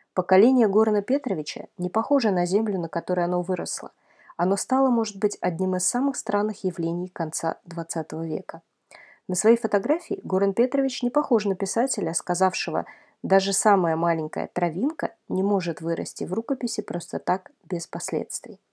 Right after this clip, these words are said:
Его книги можно назвать самыми редкими по своему вкусу плодами, выросшими сегодня в саду сербской литературы.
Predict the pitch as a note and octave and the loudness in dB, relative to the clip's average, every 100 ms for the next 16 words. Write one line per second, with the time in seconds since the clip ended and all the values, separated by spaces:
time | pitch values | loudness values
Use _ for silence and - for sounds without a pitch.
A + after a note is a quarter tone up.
0 | _ - - _ - E3 G3 B3+ - C#4 | _ -20 -20 _ -10 0 4 4 4 4
1 | D#4+ F#3+ - _ _ _ _ F#3+ A3 G#3+ | 4 2 -2 _ _ _ _ 0 2 2
2 | G#3 G#3 A#3 C#4+ - - - A3+ B3+ A#3+ | 2 2 2 0 0 -2 2 4 4 4
3 | A#3 - F#3+ G#3 G#3+ G#3 - D3 - F3+ | 2 0 0 4 2 0 -6 -8 -4 -4
4 | - F3 F3 - - F3+ - - F3+ E3 | -2 -2 -4 -6 -8 -6 -6 -4 0 2
5 | A3+ B3+ - - E3 A3+ B3+ - A3+ A3 | 2 0 -4 -8 0 2 2 -2 -2 0
6 | - G3 G3+ F#3+ F3+ - F3 F3+ - F3+ | -2 -2 -2 -2 -2 -4 -2 -4 -2 -4
7 | F3+ - F3 E3+ - E3+ D#3+ E3+ D#3+ | -4 -8 -8 -4 -4 -4 -6 -8 -10